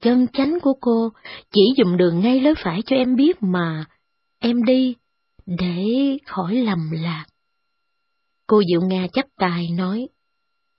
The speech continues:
"Mô Phật." Rồi chỉ cái ghế trước mặt mà biểu Huệ Minh ngồi đặng nói chuyện cho cô nghe. Huệ Minh nói: Dạ, thưa cô, hồi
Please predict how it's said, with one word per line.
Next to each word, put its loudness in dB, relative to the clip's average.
"Mô 0
Phật." -6
Rồi 0
chỉ 0
cái 2
ghế 2
trước 0
mặt -6
mà -4
biểu -2
Huệ -2
Minh 0
ngồi -4
đặng -6
nói -2
chuyện -2
cho -4
cô -2
nghe. -2
Huệ -2
Minh 0
nói: -4
Dạ, -8
thưa -2
cô, -4
hồi 2